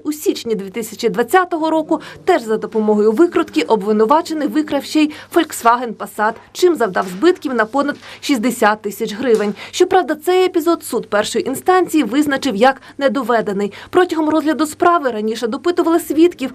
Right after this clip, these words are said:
один з яких запевнив суд, обвинувачений збував тільки дві Audi,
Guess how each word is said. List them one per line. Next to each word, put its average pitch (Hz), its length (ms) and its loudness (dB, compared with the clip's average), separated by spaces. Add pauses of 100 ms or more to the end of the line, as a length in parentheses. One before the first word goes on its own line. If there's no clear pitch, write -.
(120)
один 226 300 2
з 220 80 -2
яких 294 300 2
запевнив 254 520 0
суд, 277 320 -6
обвинувачений 208 320 0 (460)
збував 226 400 -2
тільки 240 360 -6
дві 202 400 -4
Audi, 214 560 0